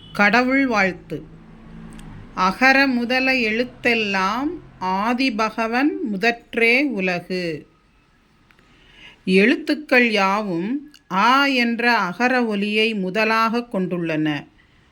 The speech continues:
அதுபோல் ஆதியாகிய கடவுள் உலக உயிர்க்கெல்லாம் முதலாவான். அடுத்த குறள். கற்றதனால் ஆய பயனென்கொல் வாலறிவன் நற்றாள்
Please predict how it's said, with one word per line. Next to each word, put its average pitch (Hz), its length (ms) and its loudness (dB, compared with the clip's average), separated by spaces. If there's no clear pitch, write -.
அதுபோல் 220 680 2
ஆதியாகிய 240 960 2
கடவுள் 202 580 -2
உலக 240 360 2
உயிர்க்கெல்லாம் 233 1000 0
முதலாவான். 160 880 -2
அடுத்த 220 340 0
குறள். 226 500 -2
கற்றதனால் 277 1000 2
ஆய 247 440 4
பயனென்கொல் 220 1000 -2
வாலறிவன் 233 920 2
நற்றாள் 277 840 2